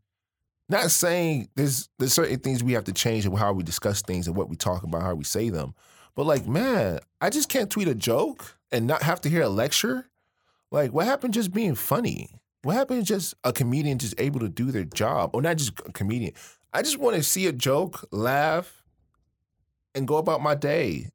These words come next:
That's all I wanna do on Twitter. Like, that's all I wanna do. That's all I use social media for. Watch a funny video, watch a funny meme, watch a fun, see, see a funny picture. That's it.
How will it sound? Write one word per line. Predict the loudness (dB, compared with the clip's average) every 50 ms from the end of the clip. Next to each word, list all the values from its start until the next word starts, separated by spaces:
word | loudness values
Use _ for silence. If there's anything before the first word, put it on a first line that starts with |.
| _ _ _ _ _ _ _ _ _
That's | -10 -4 -2
all | 0 2
I | 2 2
wanna | 2 2 0 0
do | 0 2 2 2
on | 2 0
Twitter. | 0 -2 -2 -2
Like, | -2 0
that's | 0 -2 -2 0
all | 0 0 2 2
I | 0
wanna | 0 -2 -4 -4
do. | -2 0 0
That's | 2 2
all | 2 2
I | 2
use | 0 0 0
social | 0 0 0 0
media | 0 0 0 -2
for. | -2 -4 -4 -4 -6 -8 _ -20 _ _ _ _
Watch | -2 0 0 2 0
a | 0
funny | 0 0 0 0 0
video, | 0 0 0 0 0 2 2 2 0 0 -2 -6 -12 _ _ _ _ -2
watch | 0 0 2 2 0
a |
funny | 0 0 0 2 2 2
meme, | 2 2 2 2 2 0 0 -2 -4 -8 -12 _ _ _ _
watch | 0 0 0 0
a | 0
fun, | -2 -2 -2 0
see, | 0 0 0 0 -2 -4 _ _ _ _ _ _ -6
see | -2 0 0
a | 2 2
funny | 2 0 0 0
picture. | 0 -2 -2 -4 -6 -8 -12 _ _ _ -6 -2
That's | 0 0 2 2
it. | 2 0 -2 -4